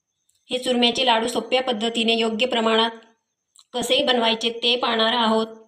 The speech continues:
नमस्कार, मनीषा पाटील रेसिपीमध्ये तुम्हा सगळ्यांचं खूप खूप मनापासून स्वागत. आज आपण गणपती बाप्पांच्या आवडीचे चुरम्याचे लाडू कसे बनवायचे ते बघतोय.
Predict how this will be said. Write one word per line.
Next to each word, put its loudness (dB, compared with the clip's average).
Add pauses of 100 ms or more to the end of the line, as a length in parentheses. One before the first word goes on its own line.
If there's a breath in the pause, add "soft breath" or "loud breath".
(1200)
नमस्कार, 2
मनीषा 2
पाटील 0
रेसिपीमध्ये 2
तुम्हा 2
सगळ्यांचं 2
खूप -6
खूप -4
मनापासून -2
स्वागत. 0 (300 loud breath)
आज 2
आपण 2
गणपती 0
बाप्पांच्या 2
आवडीचे 0
चुरम्याचे 2
लाडू 4
कसे 2
बनवायचे 0
ते 0
बघतोय. -4